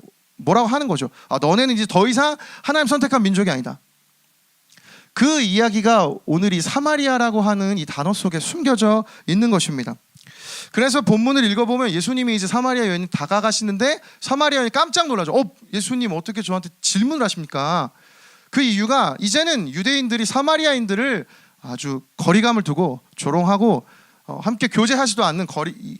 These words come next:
그런 관계를 맺었기 때문입니다. 이런 역사를 배경으로 일어난 거죠. 또 다른 힌트는 시간입니다. 예수님이 우물가에 앉으셨을 때 그때 성경에 몇 시라고 나와 있나요?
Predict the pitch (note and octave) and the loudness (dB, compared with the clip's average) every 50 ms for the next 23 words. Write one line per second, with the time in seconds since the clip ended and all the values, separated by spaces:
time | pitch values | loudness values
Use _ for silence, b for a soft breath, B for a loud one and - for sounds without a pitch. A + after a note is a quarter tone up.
0 | - - - G3 B3 C#4+ B3 E3 E3+ E3 E3+ G3 G3+ G3 F3+ D3 C#3+ C#3+ - G#3 | -10 0 2 2 2 4 2 0 0 0 2 0 0 0 0 0 0 0 0 0
1 | - A3 - G3+ F#3 D#3+ C#3+ B2+ B2 A#2+ A#2+ A#2+ B2+ _ - _ _ _ _ _ | -2 -2 -4 -2 -4 -2 -4 -4 -6 -6 -8 -10 -14 _ -20 _ _ _ _ _
2 | _ _ _ _ _ B B B B B B B B B B B B D#3 E3+ G3+ | _ _ _ _ _ B B B B B B B B B B B B 0 2 2
3 | G#3 G3+ F3+ D#3 C3+ D3 C#3+ - - G3+ G3 F#3 - D#3+ D3+ F3+ F#3+ F#3 E3+ C#3+ | 2 2 2 0 0 -2 -2 0 0 0 0 2 0 0 2 2 2 2 0 -2
4 | B2+ C#3 C3+ A#2 A#2 B2 D3+ B3 - _ _ _ _ B B B B B - B3 | -2 -4 -4 -4 -4 -4 -4 -4 -6 _ _ _ _ B B B B B -2 2
5 | B3+ D4+ D4+ D4+ D4 C#4+ C#4 A3 - C4+ C4 A#3+ - - D#4+ D#4+ E4 D#4 C#4 A3+ | 2 4 2 2 2 0 -2 0 0 0 2 2 0 0 0 0 0 0 0 -4
6 | F#3 D3+ B2+ C3+ _ _ _ _ B B B B B B B B - F#3 F#3 - | -4 -4 -6 -8 _ _ _ _ B B B B B B B B 0 0 0 0
7 | D4 D4+ D4 C#4+ C4 B3 B3 B3+ A#3 F#3+ F3 F#3+ A3 B3+ C4 - B3+ B3 A3+ F3+ | 0 0 0 2 2 2 2 2 2 2 2 2 2 2 2 2 2 2 2 2
8 | E3 F#3 F#3 - A#3+ G#3+ - - - G3+ - G3+ F#3 - - A3 A3+ G#3+ F3+ G#3 | 0 0 0 0 0 0 -2 -2 -2 0 0 0 -4 0 0 0 0 2 2 0
9 | A3+ A#3 A#3 A#3 A#3 G#3 D#3 C#3 C3 - - A3+ A#3+ A3+ A#3 G#3+ D#3 D3 D3 C#3+ | 0 2 0 2 2 0 0 0 0 0 0 2 2 2 2 0 0 0 -2 -2
10 | C3+ C#3 D#3+ G3+ D3 A#2 | -2 -2 -2 -2 -4 -6